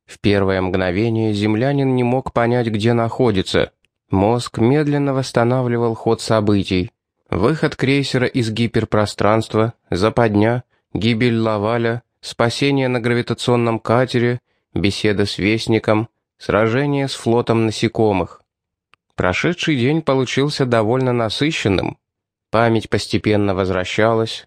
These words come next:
разум включался в работу. В голове по-прежнему сильно шумело. Полностью восстановить силы, к сожалению, не удалось. Улис сел,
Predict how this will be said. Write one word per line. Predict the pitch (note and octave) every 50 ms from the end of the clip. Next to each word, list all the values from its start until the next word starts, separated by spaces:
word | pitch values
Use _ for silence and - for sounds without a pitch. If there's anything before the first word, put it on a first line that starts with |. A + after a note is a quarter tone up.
| _ _ -
разум | - F#2 G#2 B2 C#3 C3 B2+ C3+ C3+ B2+
включался | - - B2+ B2 - - A#2 G#2+ A2 A2 G#2 - A#2 G#2+
в | G#2
работу. | G#2+ G#2 G2+ F#2+ G2+ F#2+ F#2 F2+ - E2+ E2 - _ _ _ _ _
В | - - E2 E2+
голове | D#2 E2+ F2 G2+ A#2+ C3+ D#3 D#3+
по-прежнему | - D3+ C#3+ - - D3 D#3 D#3+ D3+ D3 D3 C#3+ C#3+ C#3
сильно | C3+ - - C#3+ C#3 C#3 C3+
шумело. | C3 - - C#3 C#3 C#3 C3 A2 G2 F2 - - - - _ _ _ _ _ _ _ _ _ _ -
Полностью | A#2 A#2+ C3 B2+ B2+ B2 A2+ - - A2
восстановить | A2 G#2+ - - - G#2+ G#2 G2+ G2+ G2+ B2 C3+ C3+
силы, | - - - B2+ C3 B2+ A#2+
к | A2+ -
сожалению, | - A#2 G#2 G#2+ G#2+ G#2 A2 A#2+ A#2 A2+ A2 A2
не | A2 G#2+
удалось. | G#2+ G#2 G2+ G#2 G#2 G#2+ A2+ B2 A#2+ G#2+ - - - _ _ _ _ _ _ _ _ _ _ _ _ _ _ _ _ _
Улис | - - D#3+ D3+ B2+ A#2 -
сел, | - - - A2 A#2+ C3 C3